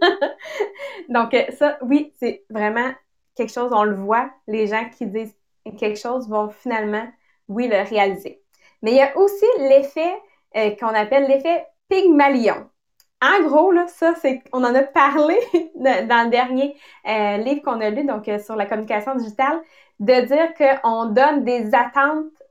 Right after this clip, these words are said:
des hautes attentes aux autres pour les aider à réaliser leur plein potentiel. Donc oui, quand tu donnes des hautes attentes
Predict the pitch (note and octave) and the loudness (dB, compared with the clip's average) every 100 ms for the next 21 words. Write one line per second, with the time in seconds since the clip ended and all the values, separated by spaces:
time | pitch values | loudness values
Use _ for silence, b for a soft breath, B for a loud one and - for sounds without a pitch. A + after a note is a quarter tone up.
0 | - A3+ B3 - C4 F4 C4+ - C4 C4 | -10 -4 -2 0 0 2 2 2 0 -2
1 | C#4+ - B3+ A#3+ A3+ C4 F#4 E4+ G3+ B | -4 -2 -2 0 2 2 2 -2 -4 B
2 | B B D4+ D4+ C#4+ C4+ C4 C4 C4+ D#4 | B B 2 4 6 6 4 2 0 0
3 | A#3+ A3+ B3+ A#3 A#3 G#3 C#4+ D4+ A3+ A3+ | 0 2 2 2 0 -2 -2 -2 2 2
4 | A3 - C#4 C4+ B3 A3 F#3 F#3 F3 - | 2 0 2 2 -2 -4 -4 -4 -10 -10
5 | - _ _ _ _ - G3+ F#3+ E4+ E4+ | -16 _ _ _ _ -8 -6 -2 0 0
6 | C#4 C#4 D4 C#4 C4+ G#3+ C#4 D4+ C#4 C#4 | -4 -2 -2 -2 -2 0 2 2 0 0
7 | C4+ _ _ _ B3+ E4+ E4 - C4 C4 | -4 _ _ _ 2 2 0 -2 -2 0
8 | C#4 C#4+ | -2 -2